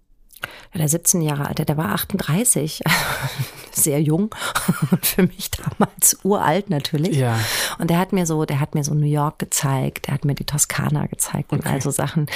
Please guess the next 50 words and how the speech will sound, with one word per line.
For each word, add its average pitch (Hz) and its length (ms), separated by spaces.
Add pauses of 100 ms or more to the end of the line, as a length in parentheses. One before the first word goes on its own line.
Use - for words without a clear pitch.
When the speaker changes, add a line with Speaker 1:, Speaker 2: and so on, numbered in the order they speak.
(380)
Speaker 1:
Und 143 220
der 143 140
hatte - 240
auch 143 100
Philosophie 147 720
studiert, 151 500
da - 80
hab 135 100
ich, - 200
deshalb - 260
hab - 80
ich - 80
dann - 160
auch 147 220
angefangen, 160 540
Philosophie 156 520
zu 196 140
studieren. 175 320
Und - 180
den 240 220
wollte 190 200
ich - 120
beeindrucken. - 580 (720)
Und 151 140
hab 160 160
mich, 180 280
ähm, 151 300 (180)
an 151 140
seine 160 320
alte 160 220
Schreibmaschine 156 580
gesetzt, 143 400
die - 160
er 180 160
dabei 143 380
hatte, 139 240
weil 151 160
er 151 180
schreiben 131 460
wollte, 131 340
und 151 220
hab - 260
eine 143 380
Kurzgeschichte - 580
geschrieben - 400
über 147 240
die 143 220
Köchin - 360
von 143 360
Napoleon. 147 680